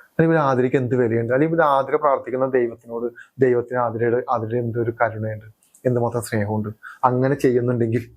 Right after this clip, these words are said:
ഞാൻ പോയിട്ട് ഒരു അമ്പലത്തിൽ പോയിട്ട് ആതിരയ്ക്ക് വേണ്ടിയിട്ട് ഒരു കർമ്മം ചെയ്താൽ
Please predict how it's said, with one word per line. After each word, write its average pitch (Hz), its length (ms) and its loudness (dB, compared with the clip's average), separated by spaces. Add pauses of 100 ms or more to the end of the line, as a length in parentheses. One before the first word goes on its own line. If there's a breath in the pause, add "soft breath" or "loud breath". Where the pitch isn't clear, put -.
(640 loud breath)
ഞാൻ 175 280 4
പോയിട്ട് 190 240 4
ഒരു 202 100 4
അമ്പലത്തിൽ 160 420 2
പോയിട്ട് 151 220 2 (140)
ആതിരയ്ക്ക് 139 400 0
വേണ്ടിയിട്ട് 151 240 2
ഒരു 151 100 -6
കർമ്മം 139 240 -4
ചെയ്താൽ 139 200 0